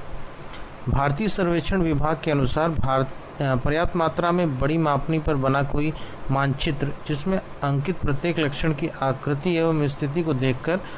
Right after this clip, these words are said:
उसे धरातल पर पहचाना जा सके, स्थलाकृतिक मानचित्र कहलाता है। एक इंच बराबर चार मील अथवा एक संबंधे ढाई लाख शीट या इससे बड़ी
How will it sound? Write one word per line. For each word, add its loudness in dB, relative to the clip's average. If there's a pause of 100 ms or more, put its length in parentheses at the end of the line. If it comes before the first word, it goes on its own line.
(420)
उसे 2 (140)
धरातल 2
पर 0
पहचाना 2
जा 2
सके, 0 (480)
स्थलाकृतिक 0
मानचित्र 0
कहलाता 2
है। -2 (2000)
एक 0
इंच 2
बराबर 2
चार 2
मील 2 (1600)
अथवा 2 (140)
एक 0
संबंधे 2 (380)
ढाई 2
लाख 2 (220)
शीट -2
या 2
इससे 0
बड़ी 0